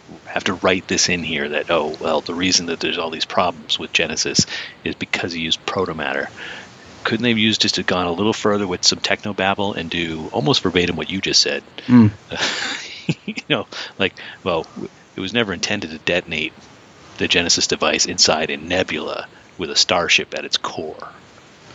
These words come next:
Speaker 1: You know, the,
Speaker 2: Yeah, I mean,
Speaker 1: all that stuff
Speaker 2: again,
Speaker 1: could.
Speaker 2: ag-, again, stage three was gonna be on a lifeless moon or a planetoid.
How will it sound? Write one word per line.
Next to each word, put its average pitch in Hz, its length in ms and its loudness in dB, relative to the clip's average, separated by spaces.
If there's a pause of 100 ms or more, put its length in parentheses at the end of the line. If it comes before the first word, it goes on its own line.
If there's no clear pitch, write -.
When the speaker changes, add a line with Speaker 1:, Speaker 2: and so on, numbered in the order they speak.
(140)
Speaker 1:
You - 60 0
know, - 140 0
the, - 80 -4
Speaker 2:
Yeah, 196 180 6
I - 20 6
mean, 113 480 6
Speaker 1:
all 117 220 2
that 92 160 2
stuff 113 160 4
Speaker 2:
again, 110 300 2
Speaker 1:
could. 147 120 2 (180)
Speaker 2:
ag-, 123 240 0 (120)
again, 117 320 4
stage 120 420 4
three 143 360 4
was 107 200 4
gonna 107 220 4
be 110 240 6
on 113 160 6
a 113 80 8
lifeless 104 580 4
moon 117 580 6
or 107 220 6
a 110 60 4
planetoid. 120 840 2